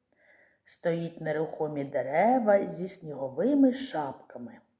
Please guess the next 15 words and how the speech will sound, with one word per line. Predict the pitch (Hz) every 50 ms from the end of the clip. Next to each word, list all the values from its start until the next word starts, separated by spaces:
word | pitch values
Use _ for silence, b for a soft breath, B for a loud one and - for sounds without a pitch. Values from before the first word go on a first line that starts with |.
| _ _ _ _ _ _ _ _ _ _ _ _ _ _ _ _ _ _ _ _ _ _ _ _ _ _ -
Чути, | - - - 196 262 330 349 - - 202
як | 175 170 165 156 156 160 151
дятел | 139 143 170 196 262 302 302 - 269 240 240
стукає | 240 - - - 226 226 - 220 208 214
по | 214 - 202
стовбурі | 208 - - - - 196 196 196 196 - 185 190 202 196
дуба. | 170 151 170 160 143 123 - 123 123 - - _ _ _ _ _ _ _ _ _ _ _ _ _ _ _ _ _ _ _
Це | - - 180 185 190 190
він | 175 170 175 175
шукає | 170 - 175 160 - - 170 160 156 151 151 151
жучків | 139 143 143 139 - - - - - 233 226 302 302 - - - -
під | 185 185 -
корою. | - - 202 196 190 185 175 151 135 127 123 120 110 - - _ _ _ _ _ _ _ _ _ _ _ _ _ _ _ _ _ _ _
От | - - 403 415 - -
щось | - - - - 302 311 302 - - - - - - -